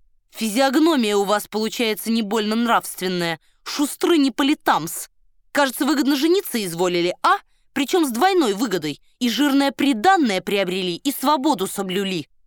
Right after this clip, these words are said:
Тонко сработано. Поздрав-» Он не договорил, потому что Ираст Петрович очень ловко, как кот лапой, смазал ему ладони по пухлым губам.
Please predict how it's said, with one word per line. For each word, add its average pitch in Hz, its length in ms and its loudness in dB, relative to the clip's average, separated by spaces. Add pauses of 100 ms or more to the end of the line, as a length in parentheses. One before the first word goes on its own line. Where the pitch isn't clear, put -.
(260)
Тонко 269 320 0
сработано. 190 640 0 (160)
Поздрав-» 262 480 0 (580)
Он 190 200 -4
не 190 80 -4
договорил, 196 480 -4
потому 190 300 -4
что - 160 -8
Ираст 196 220 -4
Петрович 202 540 -6
очень 226 300 -8
ловко, 214 420 -6
как - 180 -6 (120)
кот - 240 -8
лапой, 277 260 -2
смазал 226 440 -2
ему 208 220 -4
ладони 202 380 -2
по 202 140 -4
пухлым 214 420 -8
губам. 175 420 -4